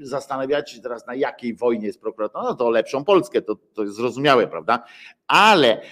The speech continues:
jest na wojnie, uwaga, z przemysłem.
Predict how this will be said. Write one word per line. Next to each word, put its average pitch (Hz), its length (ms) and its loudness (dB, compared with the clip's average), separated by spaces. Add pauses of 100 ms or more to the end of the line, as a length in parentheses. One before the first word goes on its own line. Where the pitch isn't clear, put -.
(140)
jest 143 600 2
na 123 140 0
wojnie, 156 540 0
uwaga, 131 500 -2
z 98 260 -14
przemysłem. 156 760 -2